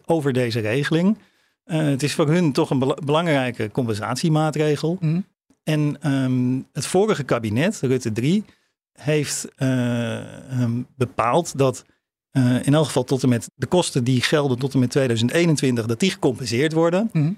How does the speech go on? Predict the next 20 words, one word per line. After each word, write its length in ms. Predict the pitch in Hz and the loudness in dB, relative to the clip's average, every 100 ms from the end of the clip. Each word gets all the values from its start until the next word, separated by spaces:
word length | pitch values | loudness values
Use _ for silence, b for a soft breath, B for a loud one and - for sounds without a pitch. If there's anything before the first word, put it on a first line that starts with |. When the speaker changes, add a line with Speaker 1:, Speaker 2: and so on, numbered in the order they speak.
| - - | -8 -6
Speaker 1:
En, 360 | 135 127 - - | -2 0 -2 -4
eh, 260 | 135 123 123 | -4 -2 -2
over 220 | 131 120 | -2 -2
voortzetting 520 | - 143 - 175 165 | -2 -2 0 0 2
van 100 | 151 | 2
de 60 | 147 | 2
regeling 540 | 151 151 147 147 170 b _ _ - | 0 0 -2 -2 -2 b _ _ -6
hebben 200 | 135 139 | -2 -2
ze 80 | |
gezegd 300 | 127 123 131 | -2 -2 -2
van, 100 | - | -4
"Ja, 120 | 117 113 | -4 -2
dat, 180 | 123 - | -4 -2
dat, 360 | 127 127 - _ | -4 -4 -10 _
dat 160 | 131 | -2
laten 260 | 135 131 131 | 0 -2 0
wij 160 | 131 127 | -2 0
aan 140 | 131 | 2
Rutte 220 | 135 127 | 2 0
vier." 360 | - 156 110 | 0 0 0